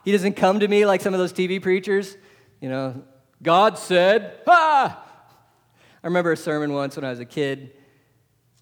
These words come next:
Crazy church we went to. The dude's preaching whatever he's preaching, and he actually did one of these numbers. "Hold on for a moment. Yes, Lord? Okay, Lord. Yeah, I'll tell him." Like he's on the phone or something, you know?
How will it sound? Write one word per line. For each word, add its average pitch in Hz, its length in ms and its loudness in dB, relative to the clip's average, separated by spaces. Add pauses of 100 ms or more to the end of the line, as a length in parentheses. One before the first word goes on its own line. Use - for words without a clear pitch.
(260)
Crazy 151 340 -4
church 127 280 -12
we 135 80 -12
went 123 220 -12
to. 123 340 -12
The 147 80 -12
dude's 135 360 -10
preaching 135 400 -8
whatever 127 240 -6
he's 127 140 -12
preaching, 135 320 -10
and 131 100 -12
he 127 120 -6
actually 131 320 -8
did 123 140 -12
one 120 120 -12
of 113 40 -12
these 117 180 -12
numbers. 107 440 -16 (880)
"Hold 170 160 -2
on 147 160 0
for 143 100 -10
a - 20 -8
moment. 117 300 -10 (1900)
Yes, 147 300 -6
Lord? 220 320 -4 (920)
Okay, 147 340 -4
Lord. 107 320 -14 (640)
Yeah, 135 160 -6
I'll 123 140 -6
tell 117 280 -12
him." 107 100 -20 (340)
Like 151 140 -4
he's 147 160 -6
on 139 120 -4
the 117 80 -10
phone 131 380 -8
or 107 60 -16
something, 113 440 -16 (460)
you 131 80 -8
know? 127 200 -8